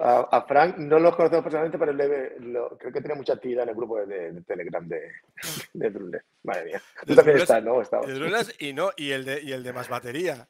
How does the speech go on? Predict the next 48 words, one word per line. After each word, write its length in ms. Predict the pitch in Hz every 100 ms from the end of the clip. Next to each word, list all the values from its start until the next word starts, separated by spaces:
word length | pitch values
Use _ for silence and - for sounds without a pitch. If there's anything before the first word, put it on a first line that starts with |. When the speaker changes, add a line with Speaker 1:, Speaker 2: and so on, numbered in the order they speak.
| _ -
Speaker 1:
Y 80 | 135
Más 140 | 147
Batería 280 | 143 135 143
Speaker 2:
Que 60 |
Speaker 1:
también, 180 | 139 120
Speaker 2:
se 60 | 107
pone 220 | 98 156
a 40 | 185
Speaker 1:
o 20 |
sea 100 | 185
Speaker 2:
hablar 100 | 170
a 80 | 170
Speaker 1:
que 20 |
Speaker 2:
ellos 220 | 185 202
y 40 | 165
de 80 | 160
repente 680 | 139 160 165 180 180 175 -
no 100 | 151
entro 260 | 170 175 175
en 60 | 165
un 100 | 156
rato 300 | 156 165 190
y 40 |
veo 400 | 165 151 143 - _ _ -
trescientos 440 | 151 135 165 196
mensajes. 460 | 185 156 139 123 120
Digo, 200 | 123 123
"La 80 | 123
madre 160 | 165
que 40 | 175
os 60 |
parió". 380 | 131 127 127 110 _ -
<laughs> 180 | _
Y 80 | 151 139 - 659 640 679 719 762
a 120 | 190 156
tirar 260 | 160 160
ahí 140 | 151 151
de 80 | 151
mensajes 480 | 143 135 139 135
que, 240 | 143 123 131 _ _ _ _ _ - - - - _
sí, 180 | 147 143
está 160 | 151
en 60 | 151
todos 140 | 180
los, 120 | 156 165
en 100 | 147
todos 160 | 156 147
los, 460 | 135 - - -